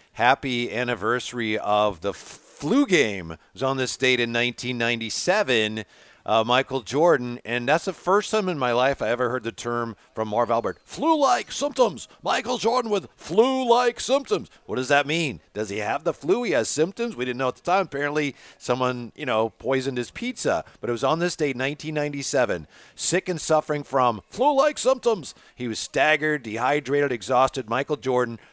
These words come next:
thirty-eight points against the Utah Jazz in Game Five. And the Bulls went on to, uh, take a three two series lead in the finals, won that series. So that was an impressive one.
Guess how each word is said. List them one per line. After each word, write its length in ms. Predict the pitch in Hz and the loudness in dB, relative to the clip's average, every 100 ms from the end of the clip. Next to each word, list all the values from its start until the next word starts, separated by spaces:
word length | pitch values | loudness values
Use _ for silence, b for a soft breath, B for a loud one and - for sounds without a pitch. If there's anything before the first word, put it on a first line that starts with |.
| _ | _
thirty-eight 720 | - 294 339 302 262 247 - | 6 8 6 4 0 0 -4
points 440 | 185 196 190 - | 2 2 2 -2
against 320 | 151 147 139 | -2 -2 -4
the 80 | 127 | -6
Utah 360 | 131 131 127 117 | -6 0 2 2
Jazz 460 | 110 107 101 98 B B B | 2 2 2 0 B B B
in 160 | 107 104 | -10 -6
Game 360 | 113 117 120 | -4 -4 -4
Five. 600 | 113 117 104 90 87 87 - b | -4 0 2 2 0 -4 -8 b
And 380 | - 101 101 98 | -8 -4 -4 -4
the 80 | 95 | -6
Bulls 380 | 80 107 104 95 | -4 -4 -4 -6
went 140 | 104 | -6
on 180 | 95 90 | -4 -6
to, 260 | - 98 92 | -8 -6 -6
uh, 40 | |
take 280 | 82 104 95 | -6 -8 -10
a 40 | |
three 240 | 92 123 113 | -10 -8 -10
two 220 | - 107 | -8 -10
series 340 | - 95 92 | -8 -8 -8
lead 160 | 107 110 | -8 -8
in 100 | 104 | -8
the 60 | 92 | -8
finals, 320 | 98 92 90 B B | -8 -8 -10 B B
won 220 | 104 120 | -4 -4
that 200 | 113 98 | -2 -4
series. 440 | - 120 98 82 - | -6 -4 -4 -6 -4
So 260 | 107 98 b b - | 0 0 b b -2
that 240 | 165 247 | 2 4
was 160 | 269 214 | 4 4
an 80 | |
impressive 540 | 214 190 185 170 170 151 | 2 2 4 4 2 0
one. 320 | 160 160 151 | 4 4 2